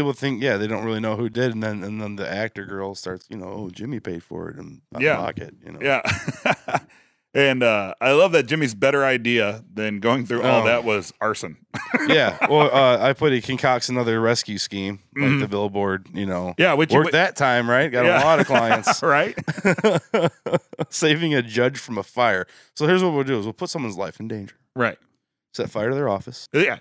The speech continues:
Speaker 2: It's not malicious. It's just,
Speaker 1: Right.
Speaker 2: it's just setting the scene. <laughs>
Speaker 1: Right.
Speaker 2: Right? Staging the scene.
Speaker 1: <laughs> Staging the scene.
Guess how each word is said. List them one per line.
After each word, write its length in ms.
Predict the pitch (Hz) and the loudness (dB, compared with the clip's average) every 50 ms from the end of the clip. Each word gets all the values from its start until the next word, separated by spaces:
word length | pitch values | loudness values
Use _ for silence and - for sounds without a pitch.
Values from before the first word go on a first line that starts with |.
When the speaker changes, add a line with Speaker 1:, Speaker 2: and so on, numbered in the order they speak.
| - | -10
Speaker 2:
It's 120 | - 127 - | -8 -2 2
not 160 | 240 294 302 | 2 2 4
malicious. 520 | 185 160 170 202 175 - - 117 98 - | 2 2 4 4 2 2 0 -2 -4 -4
It's 220 | - - 147 131 117 | -6 -6 -6 -4 0
just, 260 | 156 147 117 101 92 | 0 0 0 0 -4
Speaker 1:
Right. 160 | - - 147 | -6 -8 -8
Speaker 2:
it's 100 | 135 107 | -8 -6
just 240 | - 127 113 - - | -6 -8 -8 -6 -2
setting 340 | - 147 139 135 131 120 113 | 0 2 2 2 0 -2 -4
the 120 | 110 101 | -6 -6
scene. 340 | - - 135 117 98 90 - 135 - | -6 -4 -6 -6 -6 -6 -8 -8 -6
<laughs> 100 | - - | -2 0
Speaker 1:
Right. 220 | - 127 131 127 - - 127 - | 2 2 2 0 0 -4 -4 0
Speaker 2:
Right? 200 | - - - - | 0 0 0 0
Staging 540 | - - - - 147 151 147 127 139 131 123 | -4 -8 -2 -2 0 0 0 -2 -4 -6 -6
the 100 | 117 - | -8 -8
scene. 220 | - - 131 113 101 | -10 -8 -10 -8 -8
Speaker 1:
<laughs> 0 | |
Staging 640 | 87 87 104 120 107 120 - 127 117 110 110 101 | -8 -6 -4 -4 -2 -2 -2 -2 -4 -4 -4 -6
the 60 | 101 101 | -6 -8
scene. 380 | 104 110 104 98 95 90 90 | -8 -6 -6 -6 -6 -8 -10